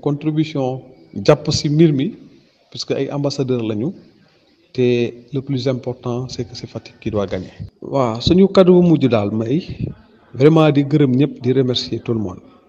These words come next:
Toute la population de la région de Fatick, parce qu'on a reçu des appels de partout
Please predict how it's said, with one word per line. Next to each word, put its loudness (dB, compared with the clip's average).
Toute -10
la 6
population 0
de -4
la -2
région -2
de -8
Fatick, -6
parce -16
qu'on -4
a -2
reçu -2
des 0
appels -4
de -12
partout -2